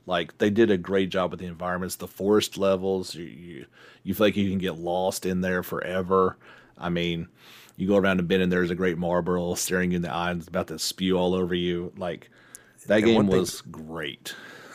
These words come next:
Speaker 2: And one thing that I try to remember, too, is that when I'm watching these quickenings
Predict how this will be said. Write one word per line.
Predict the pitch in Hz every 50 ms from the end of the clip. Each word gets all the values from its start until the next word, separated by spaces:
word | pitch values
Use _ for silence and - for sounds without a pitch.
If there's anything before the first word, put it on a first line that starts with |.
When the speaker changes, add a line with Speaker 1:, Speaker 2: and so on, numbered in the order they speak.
| 120 - -
Speaker 2:
And | 156 139 92 92
one | 98 117 127
thing | - 139 120
that | 104 95
I | 95 92
try | - 107 95
to | 87
remember, | 85 78 73 82 90 107 101 78 69 60 - _ _ _
too, | - - 104 113 117 92 58
is | 57 73 78 -
that | 87 - -
when | 87 85
I'm | 80 82
watching | 80 87 - - - 90
these | 78 76 - -
quickenings | - - 98 95 - 98 85 76 73 76 78 78 - -